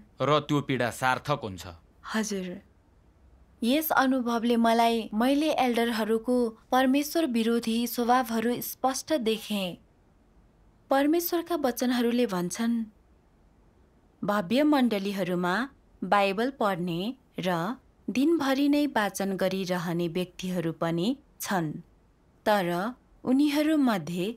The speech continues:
Speaker 2: एकजनाले पनि परमेश्वरको कार्यको उद्देश्य बुझेको हुँदैन। उनीहरूमध्ये एकजना पनि परमेश्वरलाई जान्न सक्षम छैन। उनीहरूमध्ये कोही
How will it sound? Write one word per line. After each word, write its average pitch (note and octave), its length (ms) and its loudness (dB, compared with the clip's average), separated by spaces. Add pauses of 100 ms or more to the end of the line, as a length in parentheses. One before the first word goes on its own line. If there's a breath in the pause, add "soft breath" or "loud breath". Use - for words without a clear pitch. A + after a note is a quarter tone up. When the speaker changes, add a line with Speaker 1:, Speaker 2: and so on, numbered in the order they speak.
(360)
Speaker 2:
एकजनाले C#4+ 640 0 (120)
पनि G#3 280 0 (560)
परमेश्वरको E4+ 800 0
कार्यको A3 540 -2
उद्देश्य G3+ 480 -4 (100)
बुझेको F#3+ 400 -4
हुँदैन। F3 440 -2 (400)
उनीहरूमध्ये D4 960 2 (480)
एकजना D4 500 2 (100)
पनि F#3 300 -2 (460 loud breath)
परमेश्वरलाई E4+ 680 2
जान्न A3+ 360 0
सक्षम A3 520 -2
छैन। F#3+ 340 -4 (420)
उनीहरूमध्ये C4 960 2 (300)
कोही G3 340 -2